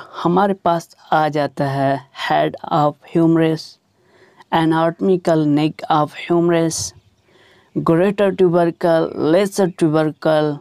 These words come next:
और बाइसेप्टल ग्रूव या इंट्राट्यूबरकुलर ग्रूव, और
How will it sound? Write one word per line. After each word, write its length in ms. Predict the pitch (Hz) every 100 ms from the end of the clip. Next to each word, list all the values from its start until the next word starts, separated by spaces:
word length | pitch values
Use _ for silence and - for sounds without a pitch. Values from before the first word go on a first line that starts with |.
| _ _ _ -
और 180 | 151 143
बाइसेप्टल 1200 | 139 160 156 - - 156 - _ - 156 151 147 _ - _ -
ग्रूव 640 | 143 156 160 165 160 151 - _ -
या 260 | 143 143 139 -
इंट्राट्यूबरकुलर 1400 | 170 165 170 160 - 165 143 156 156 - 160 160 160 175 _ _ _ -
ग्रूव, 640 | 147 151 156 160 156 160 170 _ _ -
और 340 | 151 151 151